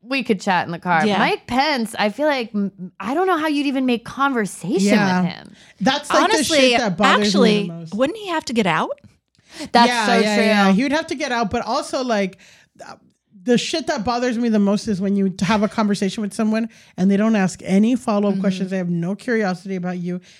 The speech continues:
Speaker 3: And that's just one hundred percent Mike Pence.
Speaker 1: Yeah.
Speaker 2: Absolutely. Has never asked a follow-up question in his entire life. All right, this next one.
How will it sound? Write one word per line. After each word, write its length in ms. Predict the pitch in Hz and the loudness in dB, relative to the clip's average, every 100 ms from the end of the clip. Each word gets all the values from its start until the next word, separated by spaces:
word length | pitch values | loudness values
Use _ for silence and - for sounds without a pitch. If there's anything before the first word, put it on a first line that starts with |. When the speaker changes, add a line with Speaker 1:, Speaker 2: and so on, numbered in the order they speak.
| - | -8
Speaker 3:
And 200 | 180 175 | -4 0
that's 220 | 185 202 - | 0 0 0
just 220 | 233 - | -2 2
one 140 | 196 | 2
hundred 320 | 160 196 185 175 | 2 0 -2 -2
percent 320 | 180 180 165 | -6 -6 -10
Mike 240 | 165 156 | -10 -10
Pence. 460 | - 151 160 - _ _ _ _ _ _ - | -12 -16 -16 -20 _ _ _ _ _ _ -4
Speaker 1:
Yeah. 120 | 185 | 0
Speaker 2:
Absolutely. 560 | 175 156 175 180 175 208 | 2 0 -2 -6 -6 -6
Has 140 | 208 | -4
never 260 | 214 190 180 | -2 0 0
asked 260 | 170 185 180 | 0 -2 -6
a 40 | |
follow-up 340 | 170 160 156 | -6 -6 -6
question 300 | 180 156 165 | -6 -8 -6
in 80 | 165 | -6
his 160 | 196 175 | -6 -6
entire 580 | 175 - - 165 156 - | -10 -8 -4 -4 -4 -10
life. 240 | 123 123 - | -10 -10 -2
All 80 | 220 | -2
right, 140 | 180 | 0
this 160 | 214 202 | -2 -4
next 180 | - | -6
one. 220 | 170 147 | -8 -12